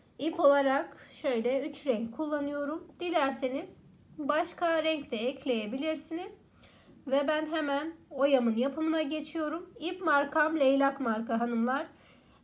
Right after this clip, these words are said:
Ee, çok memnunum bu markadan. Sizlere de tavsiye ediyorum.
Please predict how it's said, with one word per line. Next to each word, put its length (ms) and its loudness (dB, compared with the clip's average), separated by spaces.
Ee, 260 2
çok 240 0
memnunum 600 4
bu 80 -2
markadan. 640 0
Sizlere 480 0
de 100 -2
tavsiye 720 0
ediyorum. 520 0